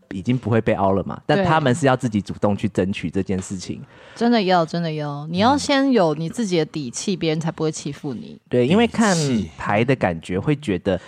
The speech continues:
Speaker 1: 你们如果一直让别人就是主宰你生活上的很多事情的话，你们在二零二三年会觉得比较辛苦一点，是这样来的。因为你会觉得你很多做的事情，或是你遇到的一些事情，不是你要的成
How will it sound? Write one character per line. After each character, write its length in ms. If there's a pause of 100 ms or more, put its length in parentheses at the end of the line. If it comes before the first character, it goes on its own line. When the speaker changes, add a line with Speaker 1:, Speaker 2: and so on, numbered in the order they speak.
Speaker 1:
你 100
们 320
如 160
果 220
一 100
直 200
让 340
别 180
人 240
就 100
是 140
主 240
宰 180
你 160
生 220
活 140
上 180
的 60
很 180
多 160
事 160
情 160
的 100
话， 140
你 100
们 120
在 100
二 120
零 140
二 80
三 220
年 160
会 140
觉 120
得 120
比 100
较 140
辛 200
苦 220
一 40
点， 120
是 80
这 100
样 120
来 160
的。 80
因 100
为 80
你 140
会 120
觉 160
得 120
你 160
很 180
多 160
做 180
的 80
事 240
情， 240
或 60
是 80
你 80
遇 220
到 120
的 120
一 40
些 160
事 120
情， 100
不 140
是 100
你 140
要 160
的 80
成 260